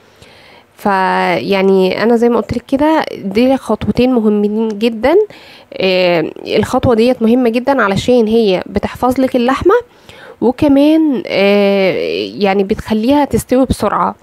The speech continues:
فخ-، نخلي بالنا بقى من الخطوة ديت، وتعالوا نخش على الخطوة التانية. بص بقى، الخطوة اللي بعد كده مهمة جدًا جدًا جدًا. ما نجيش بقى ان احنا بعد ما خلاص شمعنا اللحمة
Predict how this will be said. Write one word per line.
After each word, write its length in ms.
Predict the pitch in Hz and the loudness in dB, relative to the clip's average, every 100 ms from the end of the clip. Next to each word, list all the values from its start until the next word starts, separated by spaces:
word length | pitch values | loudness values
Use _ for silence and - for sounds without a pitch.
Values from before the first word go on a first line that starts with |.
| _ - - - - - - - | _ -20 -20 -20 -20 -20 -20 -20
فخ-، 1200 | - 214 196 190 196 196 117 78 82 - - - 220 | -10 -4 0 0 0 0 -2 -4 -8 -10 -12 -8 -4
نخلي 380 | 214 - 254 | -2 0 2
بالنا 260 | 233 240 214 | 2 2 2
بقى 180 | 233 233 | 0 0
من 100 | 233 | 0
الخطوة 360 | 208 240 247 | 0 -2 0
ديت، 320 | 233 269 392 349 | 0 2 2 2
وتعالوا 420 | 247 208 240 233 | 0 2 2 2
نخش 380 | 214 247 - 226 | 0 -4 -2 -2
على 200 | 196 190 | 0 -2
الخطوة 360 | - 226 233 | -4 -4 -4
التانية. 380 | 226 220 226 294 508 - - - _ - _ - - - _ _ _ | -2 0 2 2 0 -4 -16 -20 _ -20 _ -20 -20 -20 _ _ _
بص 320 | 208 240 - 247 | -4 -4 -2 -2
بقى، 400 | 220 240 254 196 | 0 0 0 -2
الخطوة 380 | - 254 247 | -4 -6 -2
اللي 120 | 214 202 | 0 0
بعد 240 | 247 226 | -2 -4
كده 520 | 208 262 254 262 254 | -4 -2 0 0 -2
مهمة 420 | - 208 247 262 | -2 -2 0 0
جدًا 300 | 214 233 220 | 0 -2 0
جدًا 380 | 226 208 214 202 185 | 0 0 -2 -4 -2
جدًا. 260 | 190 180 | -4 -4
ما 160 | 175 180 | -6 -4
نجيش 340 | 190 190 240 | -2 -2 -4
بقى 160 | 226 240 | -2 -2
ان 100 | 240 | -2
احنا 200 | 240 247 | -2 -2
بعد 240 | 214 233 | -2 -2
ما 80 | 208 | -2
خلاص 280 | 190 196 226 | -4 -6 -6
شمعنا 480 | - 202 208 240 208 | -4 -2 0 0 0
اللحمة 400 | 202 247 320 | -2 -4 0